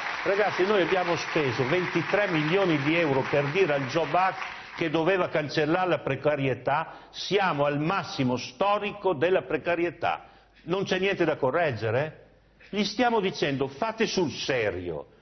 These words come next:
corre-, date qualche segno che volete correggere qualcosa. Se no, guardate che la gente non viene, non è Bersani o Speranza, è un pezzo fondamentale di elettorato del centrosinistra, senza il quale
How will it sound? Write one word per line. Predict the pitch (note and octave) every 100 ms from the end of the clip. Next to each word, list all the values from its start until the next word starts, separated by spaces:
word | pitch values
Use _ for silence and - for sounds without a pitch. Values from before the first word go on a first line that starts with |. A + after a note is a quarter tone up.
| _ _
corre-, | G#3+ A3 G#3+ G#3+ E3
date | G#3+ G#3+ E3
qualche | F3+ D3+ E3+
segno | C#3+ F#3 E3+
che | D3 D3+
volete | D3+ D3+ D3
correggere | D3+ D#3 C3+ D3+ C3+ A2 A#2+ A2+
qualcosa. | A2+ G2 - F2+ E2+ - _ _ - _
Se | - - G#3+
no, | F#3 G#2+ A2+ - - - -
guardate | E3 G3 F3+ C#3+ - A#2+
che | D#3
la | F#3
gente | E3 C3+ C#3+
non | C#3 D3
viene, | C#3+ F3
non | E3
è | G3+
Bersani | C#3 C#3 A#2+ D#3+ D#3 C#3+
o | B2+
Speranza, | - C#3 B2+ A#2+ G2 F2 - E2 C#2+ C#2+ _ _ _ _ _ _
è | - F#3+
un | F#3+ -
pezzo | G#3+ - F3
fondamentale | F#3 F#3 F#3 F#3 F#3+ G3+ A3 F3
di | E3
elettorato | F3 E3+ F#3 G3+ F3
del | D#3
centrosinistra, | F#3+ E3+ F3+ F#3 D#3+ - C3
senza | B2+ G#3+ A3+ G3
il | F#3+ -
quale | F3+ D3 A#2+ A2 C3